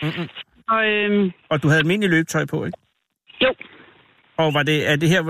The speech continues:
Speaker 1: er det her omkring lige i starten af juni, ikke? Altså,
Speaker 2: Ja,
Speaker 1: for cirka tre
Speaker 2: altså,
Speaker 1: uger
Speaker 2: altså,
Speaker 1: siden.
Speaker 2: Jamen, det pa-, det passer fint.
Speaker 1: Jeps. Så du er ude at løbe, øh, og gør egentlig, som du plejer?
Speaker 2: Ja, og jeg har løbet i nok,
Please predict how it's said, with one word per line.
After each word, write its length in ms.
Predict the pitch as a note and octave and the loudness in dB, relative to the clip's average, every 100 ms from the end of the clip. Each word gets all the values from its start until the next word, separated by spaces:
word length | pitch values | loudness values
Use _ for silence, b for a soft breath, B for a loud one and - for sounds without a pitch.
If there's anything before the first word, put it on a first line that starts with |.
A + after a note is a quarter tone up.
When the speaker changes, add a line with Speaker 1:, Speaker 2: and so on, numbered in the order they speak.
| G2 | 0
Speaker 1:
er 20 | D#3 | 0
det 160 | F3 | 0
her 140 | F3 E3 | 2 0
omkring 380 | E3 F3+ F3 F#3 | -2 -2 -2 -2
lige 120 | G3+ | -2
i 40 | |
starten 340 | - E3 C#3+ E3+ | 0 0 0 0
af 40 | |
juni, 300 | D#3+ E3 F#3 | 0 0 -2
ikke? 120 | G#3 - _ _ _ _ _ B B B B B _ _ - | -2 -4 _ _ _ _ _ B B B B B _ _ -6
Altså, 200 | C3+ F#3+ | -2 0
Speaker 2:
Ja, 60 | |
Speaker 1:
for 40 | D4 | 0
cirka 280 | - E3+ E3+ | 0 0 0
tre 160 | - | 0
Speaker 2:
altså, 100 | E3+ | 0
Speaker 1:
uger 80 | E3 | 0
Speaker 2:
altså, 160 | D#3 E3 | 0 0
Speaker 1:
siden. 200 | D3+ D#3 _ _ _ _ _ - | -2 -6 _ _ _ _ _ -2
Speaker 2:
Jamen, 220 | C4+ C4+ | 0 0
det 100 | C#4 C4 | 0 -2
pa-, 120 | C4+ - | -2 -2
det 100 | C4+ B3+ | -2 -2
passer 180 | A#3+ B3+ | -2 -2
fint. 200 | - - - - F#3 | -2 -2 -12 -8 -2
Speaker 1:
Jeps. 400 | E3 - - - | 0 -2 -10 -14
Så 140 | - E3 D3 | -4 -2 0
du 60 | A#3 A#3 | 0 0
er 40 | A3 | 0
ude 100 | G#3+ | 0
at 60 | |
løbe, 300 | F#3 F3+ F#3+ | 2 2 2
øh, 320 | F#3 - D#3+ D3 | -2 -4 -4 -2
og 120 | D#3+ D3+ - | -2 -2 -2
gør 180 | F3 F#3 | -2 0
egentlig, 280 | F#3+ F3 F3 | -4 -4 -2
som 120 | E3 | -2
du 100 | D3+ | -2
plejer? 320 | C3 F#2+ - - _ _ _ _ - - | 0 -2 -4 -12 _ _ _ _ -14 -2
Speaker 2:
Ja, 280 | G3+ G3 F#3 F#3 | 0 2 0 -2
og 220 | - A#3 | -2 -2
jeg 80 | B3 | -2
har 100 | B3+ | 0
løbet 420 | B3 C4 C4 C#4 C#4 | 0 0 -2 -2 0
i 380 | B3+ A#3+ A3+ A3 G#3+ | 0 0 0 0 -2
nok, 120 | G#3+ | -4